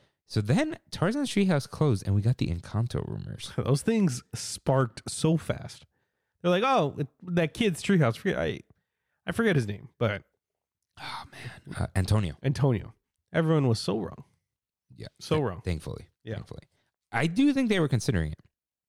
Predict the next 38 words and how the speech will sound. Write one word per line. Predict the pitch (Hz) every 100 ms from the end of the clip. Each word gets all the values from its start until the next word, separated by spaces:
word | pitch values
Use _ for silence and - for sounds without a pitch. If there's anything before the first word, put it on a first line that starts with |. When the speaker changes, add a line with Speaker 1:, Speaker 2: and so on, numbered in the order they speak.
| _ _ _ _ _ _ -
Speaker 1:
I | 113
wonder | 139 170
if | 147
they | 117 131
leaked | 110 120 -
that | 80 80 -
to |
see | 85 - 92
what | 82
we | 80
felt. | - 82 - _ _ -
Speaker 2:
It's | 185 -
possible. | 220 285 185 107 _ _
It's | 135 127
possible. | 160 180 - 110 -
Speaker 1:
And | 110
I | 113
think | - 156 208 -
it | 139
was | 147 143
just | 127 127
like, | 123 -
it's | 113 -
too | - 151
soon, | 139 - 123 139 151 160 156 _ 156
Speaker 2:
Mm-hmm. | 139 131 131 113
Speaker 1:
and | 123
it's | 113 -
not, | 127 120
we | 107
don't, | 123 143 - _ - _ _ _ _ _ -
you | 107
know, | 92
Mirabel's | 98 131 123 120 101
enough. | 87 78 - - _ _
Speaker 2:
Yeah. | 214 220 - _ _ _ _ - -
Speaker 1:
Adding | 131 156 208 226 214
Encanto | 127 117 123 123 135 151 151